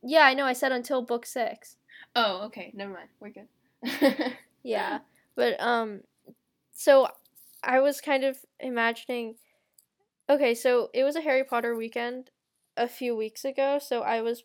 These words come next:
Speaker 1: watching, um, and, uh, there was a scene that had a big Cassius energy, in Goblet of Fire at the Quidditch World Cup,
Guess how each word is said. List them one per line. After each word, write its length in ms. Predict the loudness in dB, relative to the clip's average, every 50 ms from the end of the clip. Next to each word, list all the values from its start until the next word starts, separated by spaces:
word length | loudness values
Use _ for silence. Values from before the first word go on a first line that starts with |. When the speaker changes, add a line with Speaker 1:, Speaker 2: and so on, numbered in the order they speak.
| _ _ -8
Speaker 1:
watching, 680 | -4 -2 -2 -2 -2 -4 -6 -4 -2 -2 -2 -4 -6 -10 _ _ _ _ _ _ _ _ _ _ _ _ -4
um, 400 | -2 -2 -2 -2 -4 -6 -10 -14 _ _ _ _ _ _ _ _ _ _ _ _ _ _ _ _ _ _ -20 _ -20 -12 -8
and, 480 | -4 -2 0 0 0 0 -2 -4 -8 -12 -18 _ _ _ _ _ _ _ _ _ _ _ _ _ _ _ _ _ _ _ _ _ _ _ -2
uh, 160 | 0 0 2
there 140 | 4 2 2
was 120 | 2 2
a 80 | -2 -4
scene 300 | -4 -4 -6 -6 -4 -6
that 120 | -6 -4
had 160 | -2 -2 0 0
a 140 | -2 -4 -6 -8 -16 -20 -20 -20 -20 _ _ _ _
big 260 | 2 2 2 2 0
Cassius 480 | -6 -2 -2 -2 -2 -2 -4 -6 -6 -6
energy, 640 | -6 -8 -6 -8 -10 -8 -8 -8 -8 -8 -10 -12 _ _ _ _ _ _ -6 -4
in 340 | -2 -2 0 -2 -2 -2
Goblet 380 | -2 0 0 0 0 -2 -4 -6
of 100 | -6 -6
Fire 520 | -8 -4 -2 0 0 0 0 -2 -2 -4 -4
at 180 | -6 -6 -6
the 60 | -8 -10
Quidditch 380 | -8 -6 -4 -4 -4 -4 -4 -4
World 240 | -2 -2 -2 -2
Cup, 400 | -4 -6 -4 -2 -4 -4 -6 _